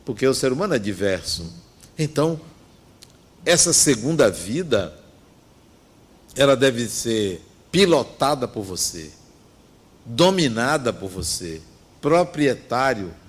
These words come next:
dela, decidida por você, e assuma a responsabilidade pelas suas escolhas em relação a esta vida, a vida psíquica,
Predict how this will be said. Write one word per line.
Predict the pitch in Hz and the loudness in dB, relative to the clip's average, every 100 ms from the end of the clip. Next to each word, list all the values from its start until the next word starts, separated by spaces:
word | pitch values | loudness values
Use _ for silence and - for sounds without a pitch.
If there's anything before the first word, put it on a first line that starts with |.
| - _ _ _ | -20 _ _ _
dela, | 90 120 113 95 82 - _ _ _ _ _ _ - | -2 0 0 -2 -12 -18 _ _ _ _ _ _ -10
decidida | 110 180 - 135 113 180 151 | 4 6 6 2 0 2 2
por | - 120 | 0 -4
você, | 107 101 - 104 95 - - - - - - | -2 -4 -4 -2 -4 -6 -20 -20 -20 -20 -2
e | 151 180 269 285 - | 0 2 -2 -6 -8
assuma | 131 - 147 175 208 226 220 - - | -4 -2 0 -2 -2 -4 -10 -20 -12
a | 123 | -4
responsabilidade | 120 131 - 117 - 107 98 92 120 165 | 0 0 -2 -6 -2 -2 -4 -2 -4 -4
pelas | - 277 | -6 -4
suas | - 226 | -4 -4
escolhas | 214 - 143 127 120 117 113 - - - - | -4 -2 2 4 4 2 0 -10 -20 -20 -6
em | |
relação | 131 135 123 - 139 175 | -2 0 0 0 -2 -2
a | 117 | 0
esta | 117 147 - 110 | 2 2 2 -2
vida, | 90 85 101 113 101 | -4 -6 -6 -6 -6
a | 87 | -8
vida | 87 143 131 | -2 -2 -2
psíquica, | 98 - - 143 - 90 95 85 | -2 -2 -2 -4 -6 -8 -8 -8